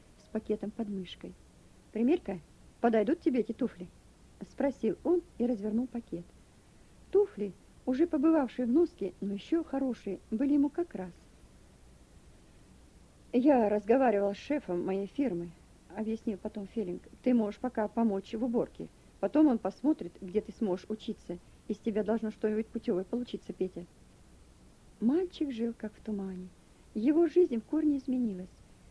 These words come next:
Это удобное жильё, эта приветливая хозяйка, это полное взаимопонимание с отцом Гизелы, регулярное питание, спокойные вечера, книги, когда он хотел читать, уверенность в будущем,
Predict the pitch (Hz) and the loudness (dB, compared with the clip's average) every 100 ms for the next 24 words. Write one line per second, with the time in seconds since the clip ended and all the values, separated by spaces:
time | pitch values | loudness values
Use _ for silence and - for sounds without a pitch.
0 | - 277 277 254 240 294 262 233 226 214 | -2 -2 0 0 2 4 4 2 0 -2
1 | 190 254 269 - - - 294 320 - 277 | 0 -2 -4 -14 -20 -2 0 0 0 2
2 | 349 247 214 196 220 202 269 302 240 233 | 2 0 -4 -2 -2 0 0 -2 -8 -10
3 | - - 240 233 226 - 269 349 302 226 | -16 -8 -4 -4 -6 -4 2 4 2 0
4 | 196 - 190 262 254 233 202 196 214 330 | -4 -10 -4 0 0 -2 -4 -4 -2 -2
5 | 320 285 262 - 247 240 226 240 202 180 | -2 -4 -8 -4 -4 -4 -4 -4 -4 -8
6 | - - - - - - 214 254 302 349 | -18 -20 -20 -20 -16 -2 0 4 4 2
7 | 277 220 - - 233 294 269 240 - 254 | 0 -2 -4 -4 -2 0 -2 -4 -6 -4
8 | - 330 202 190 - 208 277 269 - 254 | 2 2 2 -2 -4 -4 -4 -6 -2 4
9 | 262 269 233 226 220 220 262 240 247 254 | 4 4 0 -6 -4 0 0 0 0 0
10 | 240 220 - 233 - - - - 262 247 | 0 -2 -2 -2 -4 -14 -20 -6 2 6
11 | 370 262 208 - 208 202 285 285 - 247 | 6 6 2 -4 -6 -2 -2 -2 -4 -6